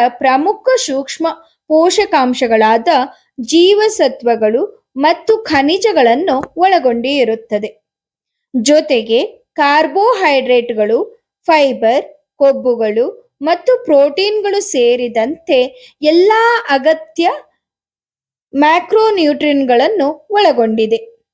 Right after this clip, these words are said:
ಇದು ಹೃದಯದ ಆರೋಗ್ಯವನ್ನ ಬೆಂಬಲಿಸಲು ಕಡಿಮೆ ಪ್ರಮಾಣದ ಉಪ್ಪು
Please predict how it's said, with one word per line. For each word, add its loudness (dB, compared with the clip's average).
ಇದು 2
ಹೃದಯದ 2
ಆರೋಗ್ಯವನ್ನ -2
ಬೆಂಬಲಿಸಲು -2
ಕಡಿಮೆ 0
ಪ್ರಮಾಣದ -2
ಉಪ್ಪು -4